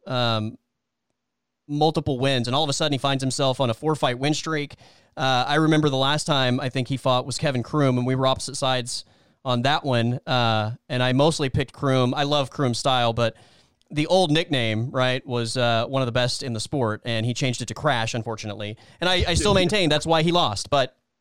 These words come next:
Speaker 1: that's, that's beside the point. Uh, yeah, give me, I, I, Sung Woo Choi was like, "Holy cow, like, this is one of those, like,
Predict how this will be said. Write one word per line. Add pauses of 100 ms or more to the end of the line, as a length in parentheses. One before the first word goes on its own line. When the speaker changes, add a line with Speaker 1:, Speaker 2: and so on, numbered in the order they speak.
(440)
Speaker 1:
that's,
that's
beside
the
point. (420)
Uh,
yeah,
give
me,
I, (200)
I, (220)
Sung
Woo
Choi (840)
was
like,
"Holy
cow,
like,
this
is
one
of
those,
like,